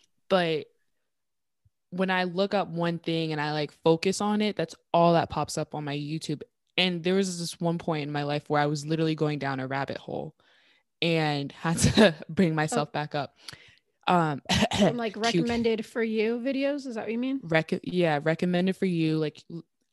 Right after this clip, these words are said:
Speaker 1: I don't even search on YouTube anymore. I literally,
Speaker 2: Right?
Speaker 1: like,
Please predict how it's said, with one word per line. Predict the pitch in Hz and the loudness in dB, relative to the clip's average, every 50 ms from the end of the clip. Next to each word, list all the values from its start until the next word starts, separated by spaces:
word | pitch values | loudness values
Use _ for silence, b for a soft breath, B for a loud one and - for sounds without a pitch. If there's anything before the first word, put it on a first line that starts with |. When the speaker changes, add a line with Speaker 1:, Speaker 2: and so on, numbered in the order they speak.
| _ _ - | _ _ -4
Speaker 1:
I | 170 180 185 | -2 2 4
don't | 226 262 277 | 6 6 8
even | 285 247 202 185 - | 8 6 6 4 2
search | - - 170 160 143 - - - - - | 2 4 4 4 4 2 -2 -6 -4 -2
on | 156 151 147 | 0 0 0
YouTube | 143 139 127 - 143 139 | 0 -2 -2 -2 -4 -4
anymore. | 139 139 139 139 139 135 127 120 117 - - _ - | -4 -4 -4 -4 -6 -6 -6 -6 -8 -8 -10 _ -2
I | - 156 160 | 0 0 2
literally, | 160 160 165 165 165 165 170 - - 185 | 4 4 4 4 4 4 4 6 6 6
Speaker 2:
Right? | 175 | 4
Speaker 1:
like, | 160 147 - | 2 0 -4